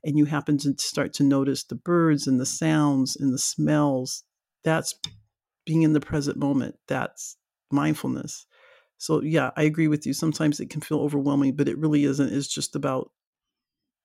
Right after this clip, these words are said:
staying in the moment. And if your thoughts start to wander, accept that you're like, "Oh, I'm thinking about,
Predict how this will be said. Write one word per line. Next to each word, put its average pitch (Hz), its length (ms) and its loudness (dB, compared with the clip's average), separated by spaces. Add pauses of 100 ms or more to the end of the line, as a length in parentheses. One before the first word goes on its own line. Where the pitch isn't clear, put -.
(140)
staying 175 320 2
in 180 100 2
the 180 60 2
moment. 143 460 2
And 147 100 2
if 147 140 -2
your 160 60 -2
thoughts 160 340 0
start 160 260 -2
to 175 100 -4
wander, 147 560 2 (480)
accept - 580 0
that 151 240 0
you're 147 160 2 (160)
like, 226 280 -4
"Oh, 107 280 -2
I'm 156 120 0
thinking 175 360 0
about, 156 340 -2